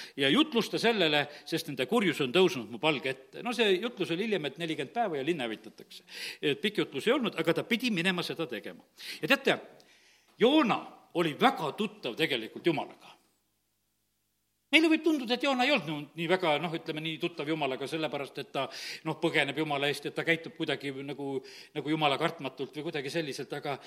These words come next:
aga täna ma ütlen sulle, et, et Joona oli tegelikult väga tuttav Jumalaga. Ja teate, kuhu ma toetun, mille pärast Jumal on, eh, talle väga tuttav?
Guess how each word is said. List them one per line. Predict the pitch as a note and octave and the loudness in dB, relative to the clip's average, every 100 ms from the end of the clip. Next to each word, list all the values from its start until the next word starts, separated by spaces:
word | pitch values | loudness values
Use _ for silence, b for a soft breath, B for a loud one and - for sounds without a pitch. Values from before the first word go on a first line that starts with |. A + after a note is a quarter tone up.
| B B | B B
aga | - | -2
täna | D4 C#4+ | 0 0
ma | |
ütlen | D4+ C#4 A3 | -2 -4 -6
sulle, | B3+ | -4
et, | G#3 | -2
et | F3 - | -2 2
Joona | E4+ C#4+ | 4 4
oli | D#3+ | 2
tegelikult | D#3+ C4 D#3 - C3 B B B - | 2 0 0 -2 -6 B B B -2
väga | D3+ B2 C#3+ C4+ C#4 F3 C3+ B2+ | 0 2 2 2 4 2 2 2
tuttav | G#3+ G#3+ - C3+ B2 A2+ | -2 -4 -8 -6 -6 -2
Jumalaga. | F#3 G3+ G#2+ D#2+ - - _ | 0 2 2 -2 -12 -20 _
Ja | - | 2
teate, | C4+ - D#3+ D3 | 2 4 4 6
kuhu | G3+ F3 | 4 6
ma | D#3 | 6
toetun, | A#3+ A3 - C3+ C3+ | 8 6 6 -2 2
mille | E3 | 2
pärast | C#3+ B2+ - | 4 2 2
Jumal | F3 C3 | 4 4
on, | C3 B2 A2 B B B | 2 0 -6 B B B
eh, | C#3 C3 B2+ B2+ | 4 6 6 6
talle | E3 D3+ | 4 6
väga | F3+ C#3+ | 2 4
tuttav? | - - - | 2 0 -14